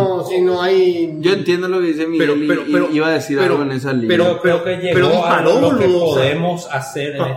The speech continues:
Speaker 4: este momento.
Speaker 1: Pepsi pidió como mil camiones, boludo, para distribuir su pe-,
Speaker 4: Eh,
Speaker 1: su,
Speaker 4: eh, y, y
Speaker 1: su
Speaker 4: por eso estoy, eh, por eso, por eso no puedo desligar. Digo nomás que fue una tecnología muy relevante en las noticias y todo.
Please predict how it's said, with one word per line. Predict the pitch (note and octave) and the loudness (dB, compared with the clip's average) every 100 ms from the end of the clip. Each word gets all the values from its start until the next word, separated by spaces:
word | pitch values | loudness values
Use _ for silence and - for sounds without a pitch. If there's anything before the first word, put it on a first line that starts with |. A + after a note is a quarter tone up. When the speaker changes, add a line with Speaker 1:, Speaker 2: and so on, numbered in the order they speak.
| G#3 | -6
Speaker 4:
este | A3 | -6
momento. | A2 G#2+ G#2 G#2 - - A#2 - - | -8 -10 -12 -14 -16 -14 -12 -12 -4
Speaker 1:
Pepsi | G3 G#3+ - A#3 | -2 -2 -4 -8
pidió | A3+ G3 E3 F3 | -6 -6 -4 -6
como | G3+ F#3 | -6 -6
mil | D#3 F3+ | -4 -6
camiones, | F3 G#3 F#3 D3+ D#3 G#3 G#3+ | -6 -8 -6 -6 -6 -8 -8
boludo, | F#3 F3 F3+ | -4 -2 -2
para | F3+ F#3 | -4 -8
distribuir | F3+ F#3+ G3 D#3 D#3 | -10 -10 -6 -6 -6
su | F3 | -10
pe-, | - E3 | -12 -10
Speaker 4:
Eh, | - | -10
Speaker 1:
su, | - F3+ E3+ | -6 -2 -2
Speaker 4:
eh, | D#3+ A#2+ - - - | -2 -6 -10 -12 -14
y, | C3+ E3+ F3 D#3+ D3+ | -10 -4 -2 -2 -4
y | |
Speaker 1:
su | C#3+ | -4
Speaker 4:
por | D#3 | -2
eso | E3+ G3+ | 0 -2
estoy, | F#3+ F3+ | -2 -4
eh, | D3 C#3+ | -4 -2
por | E3 | -2
eso, | E3 F#3+ - - | -2 -6 -10 -10
por | C#3 | -10
eso | C#3 C#3 | -10 -10
no | C3 - | -10 -8
puedo | C3+ C#3+ C#3 B2 | -6 -4 -6 -6
desligar. | C3+ C3+ B2+ G#2 G#2 | -8 -8 -8 -6 -8
Digo | G#2+ C3+ | -8 -10
nomás | D#3 C3+ A2+ A#2 | -8 -10 -12 -12
que | B2 A#2+ - - - - | -12 -12 -16 -20 -20 -16
fue | - B2+ | -4 -4
una | D3 C#3+ C#3+ | -2 -6 -8
tecnología | D3 C#3+ C#3+ - B2+ C3+ B2+ - G2 | -8 -8 -10 -10 -4 -4 -4 -8 -16
muy | G#2 B2 | -14 -12
relevante | C3+ C3+ G#2+ G#2 A#2+ B2 | -8 -8 -8 -10 -10 -10
en | A#2+ | -10
las | A#2+ | -14
noticias | G#2+ A2+ A2 C3 A#2 | -20 -20 -16 -14 -14
y | G#2+ | -12
todo. | G#2 A2+ D3 | -10 -8 -10